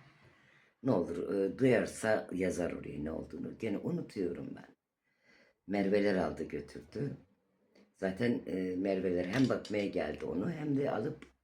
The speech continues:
beraber Ankara'ya geçeceklerdi. Geçtiler. E, yani sabah çıktılar yola. Vedalaştık.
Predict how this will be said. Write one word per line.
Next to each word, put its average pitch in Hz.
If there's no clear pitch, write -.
beraber 98
Ankara'ya 95
geçeceklerdi. -
Geçtiler. 107
E, 92
yani 113
sabah 113
çıktılar 80
yola. 82
Vedalaştık. 90